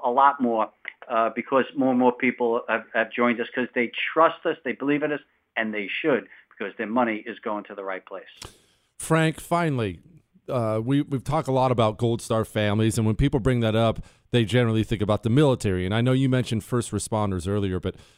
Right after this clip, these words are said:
Speaker 2: watching what's happening to cops across the country right now, how they're under attack, the, the number of cops killed in the line of duty last year, worse than any year in, in, in decades.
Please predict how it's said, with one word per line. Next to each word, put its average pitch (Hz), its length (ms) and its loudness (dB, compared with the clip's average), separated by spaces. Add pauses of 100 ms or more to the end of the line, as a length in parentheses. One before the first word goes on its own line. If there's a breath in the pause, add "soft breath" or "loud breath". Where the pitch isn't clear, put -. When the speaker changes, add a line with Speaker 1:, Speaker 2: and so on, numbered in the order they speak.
(140 soft breath)
Speaker 2:
watching 139 400 2
what's 127 180 0
happening 117 440 2
to 95 80 0
cops 107 480 0
across 101 360 -2
the - 80 -10
country 101 320 -2
right 87 240 -2
now, 82 260 -2
how 98 160 0
they're 98 180 0
under 98 240 0
attack, 90 480 -2
the, 95 200 -4
the 95 220 -2
number 113 280 0
of 107 120 -2
cops - 440 0
killed 120 360 2
in 107 80 0
the 98 80 0
line 107 240 2
of 95 100 -2
duty 110 280 2
last 104 460 -2
year, 101 280 0 (320 soft breath)
worse 113 340 0
than 107 180 0
any 117 260 0
year 110 340 2
in, 104 260 -2
in, 104 340 -2
in 110 140 0
decades. 107 720 0